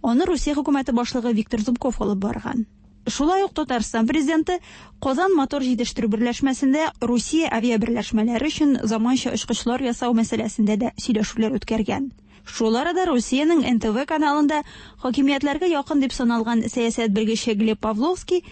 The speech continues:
Татарстан җитәкчелегенә нык тәнкыйть белдергән. Н Т В каналында чыга торган реальная политика тапшыруының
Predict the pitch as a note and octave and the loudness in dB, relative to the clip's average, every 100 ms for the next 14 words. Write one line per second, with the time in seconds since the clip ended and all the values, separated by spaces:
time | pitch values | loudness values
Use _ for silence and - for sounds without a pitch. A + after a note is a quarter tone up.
0 | - E4 C#4 - C4 C4 C4 B3 - B3 | -8 -4 -4 -2 2 2 2 -2 -2 0
1 | B3 B3+ - C4+ C#4+ - C4+ B3 C#4+ A3 | 2 0 0 0 0 0 0 2 2 2
2 | A3 G#3 G#3 F3 B3 - - - A#3 A#3+ | 2 0 -2 -4 -8 -10 -8 -2 0 0
3 | A3+ C#4+ D#4+ D4 C4+ B3+ B3 A3+ A#3 A#3 | -2 -2 0 2 2 2 0 -2 -2 -2
4 | A#3 A3+ - A#3+ A#3+ A3+ A3 G#3+ A3 A#3 | 0 -2 -2 0 2 2 0 0 0 -2
5 | A#3+ A3+ A3 - A3+ G#3+ G#3+ A3 | -4 -4 -4 -2 0 2 2 0